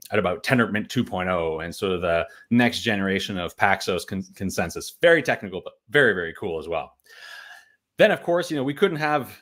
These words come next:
a crypto conference without talking about regulation. And I've got a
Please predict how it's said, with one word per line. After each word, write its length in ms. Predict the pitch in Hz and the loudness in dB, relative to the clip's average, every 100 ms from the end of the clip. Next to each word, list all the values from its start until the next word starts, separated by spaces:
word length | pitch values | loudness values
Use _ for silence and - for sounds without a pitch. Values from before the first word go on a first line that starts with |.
| _ - | _ 0
a 320 | 117 107 98 - | 0 2 -2 -4
crypto 260 | - 117 123 | -6 0 0
conference 520 | 139 131 131 123 123 | 2 2 0 -2 0
without 480 | 113 127 127 120 - | 4 6 4 2 -4
talking 280 | - 127 127 | 0 0 2
about 180 | 113 117 | 0 2
regulation. 720 | 107 98 101 131 131 139 135 135 | 0 0 2 2 2 -2 -2 -4
And 140 | 98 | -8
I've 180 | 104 110 | -4 0
got 120 | 107 | 2
a 220 | 101 87 | 2 0